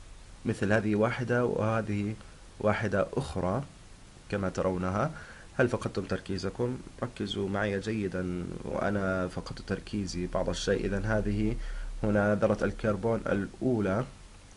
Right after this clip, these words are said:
دعوني أكتب هنا واحد، واحد، لأن نتحدث عن مجموعتين من المثل، وهي على، <clears throat> عفوًا، ذرة الكربون الأولى. إذا لدينا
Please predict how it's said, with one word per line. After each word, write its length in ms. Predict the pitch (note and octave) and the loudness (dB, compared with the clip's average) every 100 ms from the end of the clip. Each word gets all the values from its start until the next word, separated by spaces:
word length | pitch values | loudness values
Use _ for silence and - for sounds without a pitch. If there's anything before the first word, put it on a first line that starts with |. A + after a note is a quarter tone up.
| - - - F2+ | -20 -20 -10 2
دعوني 340 | F2+ G2+ F#2+ | 4 6 2
أكتب 200 | F#2 G#2 F#2+ | 0 -4 -2
هنا 320 | G#2+ F#2+ A2+ - - - - | 2 2 2 -2 -14 -8 2
واحد، 320 | G#2 - A#2+ - - - - | 4 4 0 -2 -12 -12 0
واحد، 440 | G2+ G2 - A#2+ C#3+ - | 2 4 2 0 0 -2
لأن 540 | F#2+ F#2+ F#2+ F#2+ F#2+ - - - - - | 0 2 2 0 0 -2 -6 -6 -6 -4
نتحدث 440 | G2 G#2+ B2 G#2+ | -4 -2 0 0
عن 360 | - F#2+ F#2 F#2 | 0 0 -2 -2
مجموعتين 720 | F#2+ G#2 G#2 G2 - C3 A2 | -2 0 2 2 4 4 2
من 80 | G2 | 0
المثل، 420 | G2+ A2 B2 D#3 | 2 2 2 4
وهي 300 | D3 B2+ A#2+ | 4 4 4
على، 440 | A2 - A2+ G#2+ - - D#3 D#3+ | 4 4 4 4 0 6 10 10
<clears throat> 360 | A#2+ - - | 8 -2 -2
عفوًا، 280 | G#2 - G#2 - - - - | -2 2 -2 -2 -12 -16 4
ذرة 180 | A2+ G#2 | 6 6
الكربون 380 | G#2 G#2+ G#2 A2+ | 2 2 4 4
الأولى. 400 | F#2+ G#2+ A#2 - | 4 4 4 4
إذا 260 | A2 G#2 G#2+ - - - | 2 2 0 -4 -14 -8
لدينا 600 | F#2 G2 G#2+ G2+ G2 G2 | 0 4 6 6 4 2